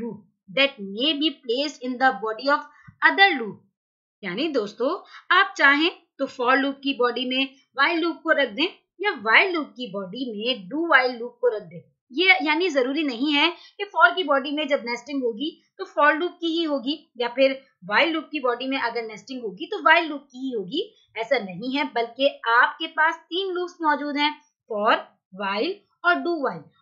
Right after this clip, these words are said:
और आप किसी भी loop को किसी दूसरे loop की body के अंदर रख सकते हैं, किसी दूसरे loop के साथ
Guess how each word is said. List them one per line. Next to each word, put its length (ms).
और 120
आप 240
किसी 280
भी 220
loop 320
को 140
किसी 500
दूसरे 340
loop 240
की 120
body 300
के 120
अंदर 400
रख 100
सकते 300
हैं, 120
किसी 220
दूसरे 300
loop 260
के 60
साथ 340